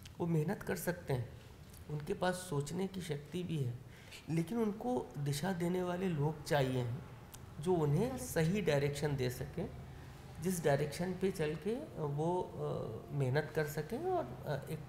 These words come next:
इज़्ज़त से, से पैसा कमा सकें।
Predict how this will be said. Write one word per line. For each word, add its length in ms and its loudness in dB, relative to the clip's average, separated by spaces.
इज़्ज़त 380 0
से, 200 -4
से 100 2
पैसा 360 2
कमा 220 2
सकें। 340 -8